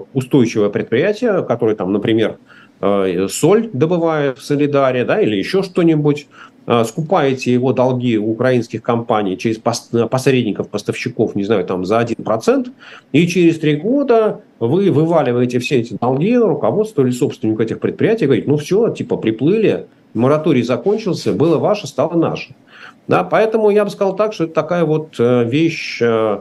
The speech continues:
ну, с точки зрения, как это, как это было, это где, э, в "Двенадцати стульях", да, э, у Остапа Бендера была плодотворная дебютная идея. То есть, в принципе, можно,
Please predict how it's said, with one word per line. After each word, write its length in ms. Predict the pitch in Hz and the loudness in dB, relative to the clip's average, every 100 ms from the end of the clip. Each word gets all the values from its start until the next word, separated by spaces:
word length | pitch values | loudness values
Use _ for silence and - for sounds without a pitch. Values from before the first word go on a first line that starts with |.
| - - - | -8 -6 0
ну, 100 | 147 | 2
с 40 | |
точки 280 | 165 147 147 | 2 2 2
зрения, 600 | 147 147 127 123 117 117 - _ _ _ | 4 4 4 4 2 -2 -10 _ _ _
как 240 | 113 107 | -2 2
это, 580 | 104 110 98 98 98 87 - - | 2 2 2 0 0 -2 -10 -4
как 180 | - 120 | -2 0
это 120 | 104 101 | -2 0
было, 380 | 113 95 90 | 2 2 0
это 140 | 95 98 | -2 -4
где, 340 | 104 107 87 - 82 80 - | -2 0 -2 -8 -18 -18 -6
э, 240 | 101 101 92 | -2 0 -2
в 80 | |
"Двенадцати 520 | 87 117 131 123 - 175 | 0 0 0 -2 -12 -2
стульях", 320 | 262 131 92 | 2 2 2
да, 240 | 143 190 - - _ | 0 -2 -8 -20 _
э, 60 | 110 | -2
у 180 | 110 113 | 0 0
Остапа 460 | 123 127 104 127 | 0 -2 -2 -4
Бендера 440 | 107 120 92 95 90 | 0 0 0 -4 -2
была 220 | 107 131 | 0 0
плодотворная 640 | 143 135 123 185 220 185 | 0 0 0 0 0 0
дебютная 560 | 143 127 160 170 135 143 | 0 -2 -2 0 0 0
идея. 380 | 131 107 78 76 | 0 -2 -4 -4
То 80 | 104 | -4
есть, 120 | 101 | -4
в 40 | - | 0
принципе, 400 | 285 247 - 180 | 0 0 0 2
можно, 560 | 196 185 175 143 123 | 2 2 0 0 -2